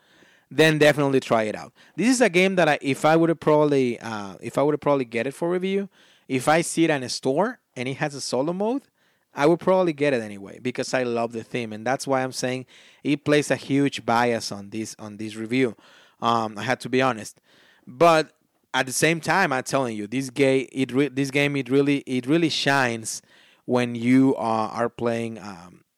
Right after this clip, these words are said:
multiplayer. So I wanted to throw it out there. My rating for this game, I think this game, it will get a solid three point five in the category of small games. Um, I have so many area control games that I love, such as, like, Rise of Tribes. I really like Rise of Tribes.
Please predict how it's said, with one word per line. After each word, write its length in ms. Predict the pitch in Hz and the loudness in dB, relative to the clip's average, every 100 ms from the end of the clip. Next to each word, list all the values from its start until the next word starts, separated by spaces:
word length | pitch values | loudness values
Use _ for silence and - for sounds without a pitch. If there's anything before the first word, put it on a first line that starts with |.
| - | -10
multiplayer. 760 | 123 120 110 107 95 85 69 _ _ | -2 -2 -2 -10 -12 -14 -18 _ _
So 160 | - 107 | -8 -2
I 80 | |
wanted 220 | 120 127 127 | 0 0 -2
to 80 | |
throw 180 | 117 120 | -6 -4
it 80 | 113 | -4
out 120 | 107 | -6
there. 180 | 101 82 _ _ _ | -12 -16 _ _ _
My 200 | 131 147 | 0 2
rating 420 | 160 180 240 277 247 | 4 6 6 4 0
for 240 | 214 185 | 2 2
this 240 | 165 160 | 2 -2
game, 320 | 139 120 101 - - | -2 -8 -8 -16 -4
I 160 | 139 165 | 0 0
think 320 | - 220 196 | 2 -2 0
this 160 | 196 170 | -4 0
game, 320 | 170 170 170 | 2 0 -2
it 160 | 147 | 0
will 180 | 147 143 | 0 0
get 260 | 127 135 123 | -2 -2 -2
a 120 | 113 | -10
solid 440 | - 131 135 139 | -4 0 0 -2
three 200 | - 135 | -4 -8
point 340 | 135 123 123 123 | -8 -8 -8 -8
five 400 | 117 113 170 - _ - - | -8 -4 -4 -6 _ -20 -12
in 140 | 131 135 | -4 -4
the 60 | |
category 640 | - 131 135 120 123 131 135 | 0 0 2 2 2 4 2
of 180 | 117 | 0
small 340 | 113 113 113 131 | -4 -4 -4 -2
games. 540 | 143 175 196 214 - _ - - - | 2 2 2 -4 -12 _ -20 -20 -2
Um, 400 | 120 120 113 110 _ - | 0 0 -2 -10 _ -12
I 160 | 123 131 | -2 -2
have 300 | 131 131 123 _ _ | 0 0 -2 _ _
so 220 | - 151 | -2 0
many 240 | 151 151 127 | 2 0 -2
area 200 | 127 127 | -2 -2
control 380 | 127 120 127 123 | -4 -2 -2 0
games 340 | 123 123 117 | -4 -6 -4
that 100 | 117 | -4
I 80 | 113 | -4
love, 320 | 113 123 135 | 0 0 0
such 320 | - 120 - | -4 -6 -4
as, 180 | 117 - | -6 -6
like, 220 | 107 104 | -10 -8
Rise 260 | 110 117 135 | -6 -6 -6
of 100 | 127 | -4
Tribes. 380 | 147 139 135 - | -2 -2 -4 -10
I 80 | 104 | -12
really 180 | 120 135 | -8 -6
like 260 | 120 117 | -4 -4
Rise 240 | 110 107 - | -6 -8 -10
of 100 | 123 | -6
Tribes. 360 | 147 143 139 | -2 -2 -4